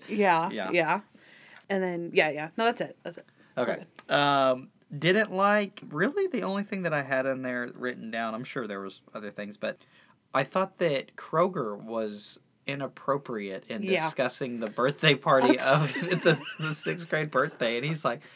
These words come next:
Speaker 2: "It was a good party. I
Speaker 1: So
Speaker 2: mean,
Speaker 1: if
Speaker 2: you
Speaker 1: you
Speaker 2: know."
Speaker 1: don't remember, Adrian is in his therapist's office, and he's talking about this birthday party that he's been, he's kind of equivocating it to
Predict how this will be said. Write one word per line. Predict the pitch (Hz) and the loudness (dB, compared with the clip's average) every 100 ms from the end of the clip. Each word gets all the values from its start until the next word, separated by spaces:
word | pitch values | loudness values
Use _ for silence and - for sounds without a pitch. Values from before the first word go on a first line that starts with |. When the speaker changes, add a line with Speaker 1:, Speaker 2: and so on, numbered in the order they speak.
| - _ | -20 _
Speaker 2:
"It | 151 185 | -6 -4
was | 262 | -4
a | 320 | -6
good | 254 330 - | -6 -8 -2
party. | 330 415 285 123 123 _ - - - | -2 -2 -6 -10 -14 _ -20 -20 -12
I | 151 | -6
Speaker 1:
So | 202 269 277 | 2 10 10
Speaker 2:
mean, | 269 | 10
Speaker 1:
if | 277 | 8
Speaker 2:
you | 262 | 10
Speaker 1:
you | |
Speaker 2:
know." | 269 | 12
Speaker 1:
don't | 277 294 | 12 12
remember, | 277 277 262 233 226 - | 10 10 10 8 8 8
Adrian | 226 220 233 226 220 | 6 6 4 4 4
is | 208 202 196 | 6 4 4
in | 202 208 | 2 2
his | 208 190 185 | 4 2 0
therapist's | - 247 - 196 190 - | 2 2 4 2 0 -6
office, | 175 180 190 196 | -4 0 2 2
and | 190 | 0
he's | 185 | -2
talking | - 208 220 202 | 0 0 2 0
about | 180 175 170 156 160 | 0 0 0 0 -2
this | 175 170 - - - - - | 0 0 -4 -10 -18 0 8
birthday | 247 247 214 | 8 10 6
party | - 185 185 185 | 6 4 4 2
that | 180 175 - | 2 2 0
he's | 170 185 180 | -4 -2 -2
been, | - 180 170 165 170 - - | -2 0 0 -2 -6 -10 -8
he's | - 226 | 0 8
kind | 262 269 | 8 8
of | 214 214 | 4 2
equivocating | 202 - 214 214 208 190 190 | 0 6 6 6 4 4 2
it | 180 | 0
to | - 196 180 170 | 2 4 4 0